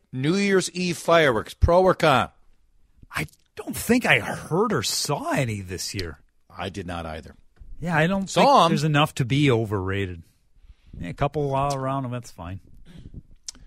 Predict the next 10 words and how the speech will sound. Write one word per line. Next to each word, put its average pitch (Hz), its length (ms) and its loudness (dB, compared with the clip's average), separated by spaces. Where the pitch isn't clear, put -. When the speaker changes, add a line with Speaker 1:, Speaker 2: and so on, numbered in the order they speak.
Speaker 1:
Seniors 185 840 4
sixty - 640 -2
to 214 100 4
ninety 185 380 4
plus 165 400 4
celebrating 175 760 2
New 156 100 -2
Year's 160 360 -2
Eve 147 220 -2
out 131 360 4